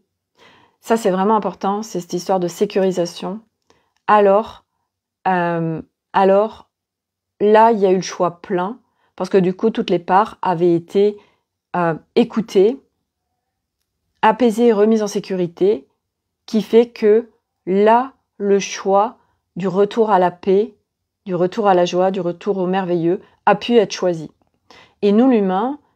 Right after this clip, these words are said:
nous sommes construits avec, euh, des peurs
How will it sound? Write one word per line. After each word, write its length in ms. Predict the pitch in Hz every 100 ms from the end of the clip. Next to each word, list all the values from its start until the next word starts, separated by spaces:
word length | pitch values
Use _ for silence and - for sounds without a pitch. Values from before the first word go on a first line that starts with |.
| -
nous 100 | 196
sommes 320 | - 220 220
construits 840 | 226 196 190 - - 180 190 269 _ _ _ _ _ _
avec, 540 | - 190 202 208 208 - _ -
euh, 300 | 175 170 165 160 _ _ _ _ _ _ _ _ _ _ 175
des 120 | 180
peurs 680 | - - 202 262 - -